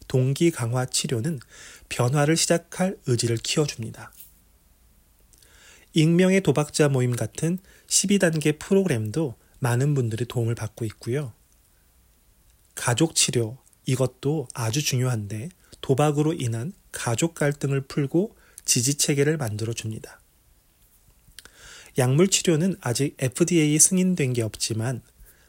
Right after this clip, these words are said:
날트렉손 같은 약이 도움이 될 수도 있다는 연구가 많습니다. 도박 문제는 예방이 정말 중요합니다. 개인적으로는 도박의 위험성을 알고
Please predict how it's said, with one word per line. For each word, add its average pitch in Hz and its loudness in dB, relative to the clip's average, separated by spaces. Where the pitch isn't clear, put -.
날트렉손 156 0
같은 143 -2
약이 127 -2
도움이 131 2
될 139 0
수도 - -2
있다는 123 -4
연구가 113 -4
많습니다. 107 -4
도박 165 6
문제는 151 2
예방이 135 2
정말 127 0
중요합니다. 117 -6
개인적으로는 165 4
도박의 127 0
위험성을 131 0
알고 110 -6